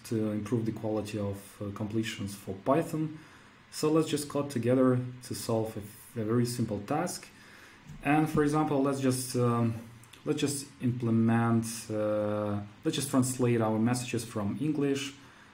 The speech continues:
to, to French and Spanish using the predefined vocabulary. And to solve this task, we probably need to implement an interface, which is an abstract class in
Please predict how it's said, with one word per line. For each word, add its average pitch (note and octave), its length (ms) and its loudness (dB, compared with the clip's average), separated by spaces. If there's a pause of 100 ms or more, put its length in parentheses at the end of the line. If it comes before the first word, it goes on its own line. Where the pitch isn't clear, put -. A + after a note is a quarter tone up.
(220)
to, G#2+ 580 2 (120)
to - 80 -16
French B2 480 2
and A2 120 -6
Spanish E3 460 -4
using G#2+ 300 0
the G#2+ 60 -4
predefined G#2+ 680 -4
vocabulary. C#3+ 640 0 (720)
And D3 320 2 (300)
to C3+ 140 0
solve F#3 260 0
this C#3 140 -4
task, C3+ 400 -2
we C#3 80 0
probably B2+ 340 2
need A#2 320 4 (140)
to G#2+ 320 -2
implement A2 540 -2
an G#2 360 0
interface, E3 800 0
which C#3+ 180 -4
is C3+ 100 -2
an C#3+ 80 0
abstract C#3 360 -2
class C3+ 320 0
in B2+ 80 4